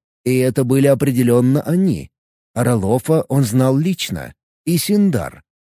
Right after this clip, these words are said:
Откуда их столько? Перерождение?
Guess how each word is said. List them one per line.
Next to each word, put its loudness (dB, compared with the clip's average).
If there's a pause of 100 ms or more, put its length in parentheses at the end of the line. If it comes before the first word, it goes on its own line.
(200)
Откуда -6
их -6
столько? -6 (420)
Перерождение? -2